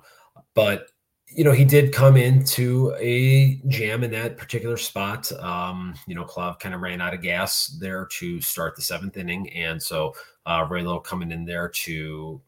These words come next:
you know, and not clean inning, as, as they would say in, in the business here. Uh, you know, I, I have been a big,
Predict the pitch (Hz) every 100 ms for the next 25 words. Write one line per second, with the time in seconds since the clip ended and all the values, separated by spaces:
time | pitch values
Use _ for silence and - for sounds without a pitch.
0 | _ 87 85 82 73 87 80 71 _ _
1 | _ _ _ _ _ 92 139 147 - -
2 | 131 147 139 135 147 135 - - 131 143
3 | 147 135 135 135 - - 135 143 135 147
4 | 135 151 143 156 147 151 143 147 143 139
5 | 135 135 143 151 156 - - _ 107 104
6 | 127 135 156 131 139 175 165 160 143 160
7 | 151 180 220 123 101 82